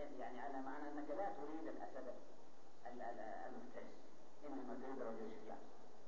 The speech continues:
فإذا الأسلوب متفق عليه، الأسلوب متفق عليه أنه عربي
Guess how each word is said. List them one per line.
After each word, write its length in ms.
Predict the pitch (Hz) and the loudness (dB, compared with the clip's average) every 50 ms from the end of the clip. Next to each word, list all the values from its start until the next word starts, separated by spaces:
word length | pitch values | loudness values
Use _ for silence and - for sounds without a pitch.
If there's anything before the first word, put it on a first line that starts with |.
| - - - - | 0 0 0 2
فإذا 280 | - 190 220 240 247 247 | 2 4 4 4 2 2
الأسلوب 800 | 226 226 220 196 185 - - - 160 - - 190 208 202 190 - - 151 147 | 2 2 2 2 2 2 2 0 0 -2 0 0 0 0 0 0 -2 0 0
متفق 340 | - - - - - 127 - - - - - | -2 0 0 0 0 0 -2 -2 -2 -2 -2
عليه، 200 | - - - - - - - - - - - - - - - - - - - - - - - - - 117 | -2 -2 -2 -2 -2 -2 -2 -2 -2 -2 -2 -2 -2 0 0 0 0 0 0 0 0 0 0 0 0 0
الأسلوب 560 | 117 - - - - - 135 151 156 165 165 160 165 | 2 2 0 0 0 0 0 2 2 2 2 2 0
متفق 400 | - 120 - 143 143 143 139 - 139 120 113 - | 0 0 0 0 0 0 0 0 0 -2 -2 -2
عليه 460 | - 120 127 131 135 131 - 117 - - | 0 0 0 0 0 0 -2 -2 -2 -2
أنه 340 | - - - - - 107 | -2 -2 -2 -2 -2 -2
عربي 500 | - 110 107 - - 131 135 135 139 - | -2 0 0 0 -2 -2 -2 -2 -2 -2